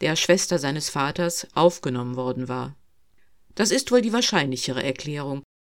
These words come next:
denn inzwischen habe ich die Sterbeurkunde seines Vaters, meines Ururgroßvaters Johann Peter Hermanns, bekommen, die seinen Tod am achten Mai achtzehnhundertzwölf ausweist.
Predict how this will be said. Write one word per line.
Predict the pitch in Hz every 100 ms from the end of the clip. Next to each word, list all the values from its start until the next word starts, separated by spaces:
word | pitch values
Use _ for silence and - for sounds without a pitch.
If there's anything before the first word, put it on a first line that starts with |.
| -
denn | 156
inzwischen | 160 - 214 226 202
habe | 180 175
ich | 180 185
die | 196
Sterbeurkunde | 185 214 202 180 160 131 131 151 147 143
seines | 135 131 143 -
Vaters, | 160 143 139 139 135 - _ -
meines | 147 151 180 196 -
Ururgroßvaters | 185 175 175 185 165 135 143 - 151 151 156 151 - -
Johann | 165 156 165 202
Peter | 170 156 170
Hermanns, | 170 160 127 113 - -
bekommen, | - 117 135 127 135 - _ _ _ 175
die | 180
seinen | 185 175 175
Tod | - 233 240 - - -
am | 165
achten | - 175 - 185 175
Mai | 165 160 -
achtzehnhundertzwölf | 165 - - 180 170 165 165 - 139 127 127 -
ausweist. | 123 131 - 117 131 - -